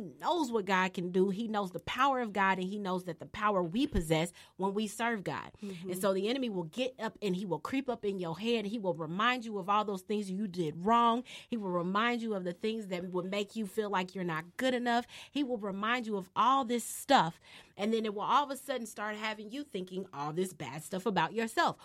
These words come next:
Speaker 1: or about other people. And then before you know it,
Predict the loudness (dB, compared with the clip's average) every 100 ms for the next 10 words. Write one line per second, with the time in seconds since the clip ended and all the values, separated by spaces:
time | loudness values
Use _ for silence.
0 | -4 4 6 6 4 4 4 6 0 4
1 | 4 4 0 -6 -8 -8 4 4 4 0
2 | 0 -2 -2 0 0 0 -4